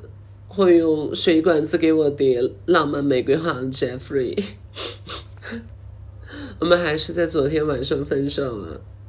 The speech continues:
是我头也不回的大步离开，大步甩，甩出去。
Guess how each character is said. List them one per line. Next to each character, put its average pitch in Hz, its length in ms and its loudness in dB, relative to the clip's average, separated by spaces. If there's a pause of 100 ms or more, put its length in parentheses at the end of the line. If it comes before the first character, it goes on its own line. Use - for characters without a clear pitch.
(3750)
是 - 200 2
我 143 120 4
头 135 240 -2
也 147 100 6
不 151 200 0
回 156 200 4
的 135 120 0
大 135 220 2
步 156 220 0
离 127 200 0
开， 127 480 -6
大 143 160 -2
步 135 140 -2
甩， 135 260 0 (100)
甩 - 240 0
出 143 220 -4
去。 139 540 -2